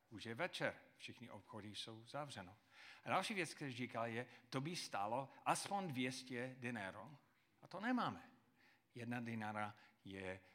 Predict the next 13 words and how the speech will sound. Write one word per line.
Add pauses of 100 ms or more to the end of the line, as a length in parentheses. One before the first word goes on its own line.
(100)
mzdu, (220)
mzda
je
na,
je
na
jeden
den,
takže
skoro (240)
rok, (960)
a,
výdělek